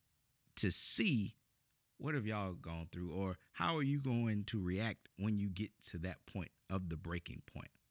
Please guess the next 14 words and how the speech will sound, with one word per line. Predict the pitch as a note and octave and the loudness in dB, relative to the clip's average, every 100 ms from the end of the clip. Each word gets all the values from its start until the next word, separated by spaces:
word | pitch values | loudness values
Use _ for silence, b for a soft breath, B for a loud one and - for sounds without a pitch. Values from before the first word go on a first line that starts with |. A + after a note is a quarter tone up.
| b b b b b | b b b b b
So | - A#2 A2 - | -4 -4 -4 -6
question | D3+ C3+ - D#2+ - | 0 0 0 -2 -2
number | G2 F#2+ | 0 2
one | F#2 A#2 G#2+ | 4 4 6
is, | F#2 F2+ F2+ E2 - _ _ _ _ _ - | 6 4 2 -2 -10 _ _ _ _ _ -2
what | F#2 A#2+ - | 2 2 2
is | B2 D#3 F3+ F#3 F3 - - _ _ _ _ _ | 4 6 6 4 0 -6 -12 _ _ _ _ _
or | G2+ | 2
will | F2+ F#2+ A2+ G#2 | 4 4 4 2
be | F#2+ | 4
your | G2 E2+ E2+ | 2 2 0
breaking | D2+ D#2 C#2 B1+ | 0 -4 -4 -8
point? | - - - - _ _ _ _ _ b b b b _ _ _ _ _ _ _ _ _ _ - | -14 -14 -16 -18 _ _ _ _ _ b b b b _ _ _ _ _ _ _ _ _ _ 4
Like, | F#2 | 4